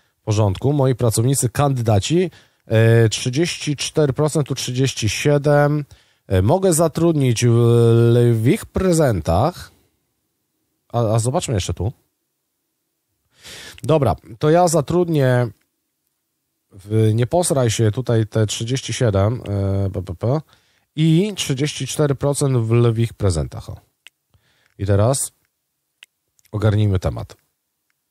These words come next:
To do nie posraj się, uniform domyślny, ha-, harmonogram. I teraz ja bym bardzo chciał. Kuźwa. Kto to był?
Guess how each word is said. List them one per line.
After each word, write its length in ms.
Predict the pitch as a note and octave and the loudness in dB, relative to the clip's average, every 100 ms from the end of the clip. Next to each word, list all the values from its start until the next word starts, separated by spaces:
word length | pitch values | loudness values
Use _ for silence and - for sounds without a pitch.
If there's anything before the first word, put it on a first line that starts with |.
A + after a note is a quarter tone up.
| _ _ _ _ _ _ _ _ _ _ _ _ _ _ _ _ _ _ _ | _ _ _ _ _ _ _ _ _ _ _ _ _ _ _ _ _ _ _
To 120 | - G#2+ | -6 -4
do 120 | F#2 | -2
nie 120 | D#2 | -4
posraj 340 | E2+ - D2+ | -4 -6 -6
się, 280 | D2 G2+ B2 | -4 -2 -4
uniform 540 | - G2 F#2+ F#2 E2 D#2+ | -4 -6 -4 -4 -6 -4
domyślny, 640 | D2+ D2 D#2 G2 G#2+ D3+ - _ _ | -4 -6 -6 -4 -2 -4 -6 _ _
ha-, 240 | E2+ F2 | -6 -4
harmonogram. 840 | - G2+ F#2 E2 C#2+ D2+ A#2+ E3 - _ _ _ _ | 0 0 0 -2 -2 -2 -2 -4 -10 _ _ _ _
I 80 | F2 | -2
teraz 220 | G#2+ G2 | 0 2
ja 120 | D#3 | 0
bym 200 | F#3+ E3+ | 0 0
bardzo 280 | B2+ B2 B2+ | 0 0 -2
chciał. 540 | - G#2+ F2+ G2 C3+ D3+ _ _ _ _ _ _ _ _ _ _ _ _ _ _ _ _ _ _ _ _ _ _ _ _ _ _ _ _ _ _ _ _ _ _ _ _ _ _ _ _ _ | -2 0 2 2 -2 -8 _ _ _ _ _ _ _ _ _ _ _ _ _ _ _ _ _ _ _ _ _ _ _ _ _ _ _ _ _ _ _ _ _ _ _ _ _ _ _ _ _
Kuźwa. 420 | F2+ C#2 B1 A1+ - _ _ _ _ _ _ _ _ _ | -10 -8 -8 -14 -18 _ _ _ _ _ _ _ _ _
Kto 200 | - C3 | -4 -2
to 100 | F#2+ | -2
był? 200 | C#2 G#1+ | -4 -8